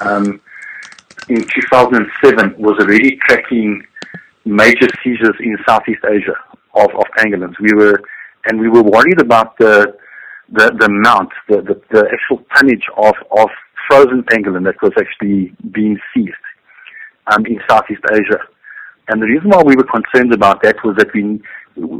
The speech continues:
when we saw the, the amounts that were, that were seized, you know, some of the seizures were fifteen tons, some of the seizures were twenty-five tons, some of the seizures were five tons.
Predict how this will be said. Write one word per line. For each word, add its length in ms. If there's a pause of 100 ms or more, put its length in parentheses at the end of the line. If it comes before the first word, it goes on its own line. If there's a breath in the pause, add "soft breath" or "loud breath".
(460 loud breath)
when 180
we 60 (100)
saw 160
the, 160 (140)
the 140
amounts 260
that 160
were, 240 (100)
that 160
were 300 (360)
seized, 360 (100)
you 100
know, 140 (140)
some 100
of 60
the 160
seizures 320
were 160 (120)
fifteen 460
tons, 300 (720 loud breath)
some 100
of 60
the 140
seizures 280
were 160 (120)
twenty-five 520 (140)
tons, 280 (300)
some 120
of 60
the 140
seizures 260
were 220
five 200 (100)
tons. 240